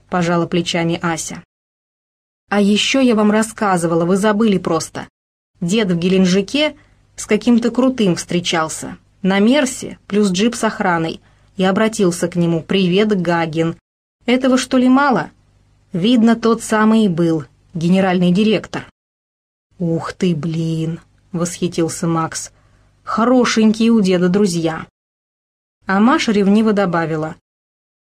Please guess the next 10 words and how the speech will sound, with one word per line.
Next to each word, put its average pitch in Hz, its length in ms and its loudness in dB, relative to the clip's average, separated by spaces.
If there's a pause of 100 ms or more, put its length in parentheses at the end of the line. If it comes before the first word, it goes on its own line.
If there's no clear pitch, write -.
(280)
«Но 202 100 4
если 233 360 2
это 233 280 0
связано 214 460 2
не 202 160 6
с 190 100 2
бизнесом, 208 640 2
а 185 80 0
с - 100 -8
семьёй, 202 680 2